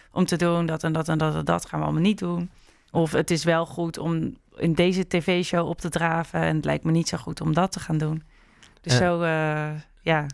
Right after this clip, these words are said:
Speaker 2: Dus even heel kort door de bocht. Als kleine band, als kleinere band,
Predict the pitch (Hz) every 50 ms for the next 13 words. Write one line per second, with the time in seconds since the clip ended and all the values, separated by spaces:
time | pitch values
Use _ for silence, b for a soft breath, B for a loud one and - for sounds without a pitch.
0 | - - - 123 110 101 123 117 - 120 107 131 135 - - - 151 127 110 131
1 | 123 110 113 104 117 131 151 156 - - 117 117 110 - - - - - - -
2 | 139 131 135 143 127 113 131 127 120 120 117 117 - - 123 107 - - 139 131
3 | 135 139 127 117 117 120 123 120 117 117 110 - -